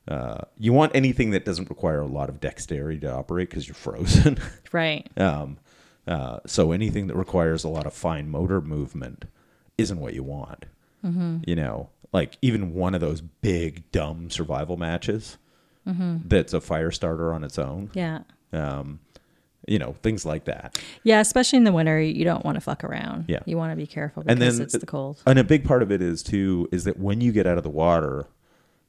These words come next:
Speaker 1: um, as quick as you can, get to shore. Uh, like, hike over to the shore, and you've gotta make a fire,
Speaker 2: Mm-hmm.
Speaker 1: right? Um,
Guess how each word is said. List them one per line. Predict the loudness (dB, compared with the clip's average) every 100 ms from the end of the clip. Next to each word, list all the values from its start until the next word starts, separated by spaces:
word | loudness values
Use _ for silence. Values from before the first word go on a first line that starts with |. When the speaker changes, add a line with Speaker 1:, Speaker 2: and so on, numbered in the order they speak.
| -2
Speaker 1:
um, | 0 0 -4 -8 -14 _ _ _ -20 -20 -4
as | -2 -2
quick | 2 4 4
as | 2 -6
you |
can, | -2 0 0 0
get | -2 -2
to | -8
shore. | -2 -2 0 -4 -8 _ _ _ _ _ _ _ -20 -20 -20 _ -4
Uh, | -2 -2 -4
like, | -6 -4
hike | -4 -2
over | -4 -4
to |
the | -8
shore, | -4 -2 0 0
and | -2
you've | -2 -2 0
gotta | -2 -2
make | -4 -10
a | -8
fire, | -8 -8 -12 -20 _ -8
Speaker 2:
Mm-hmm. | -4 -2 -4 -8 -10
Speaker 1:
right? | -6 -6 -8 -10 _ -16 -6
Um, | -4 -2 -6 -10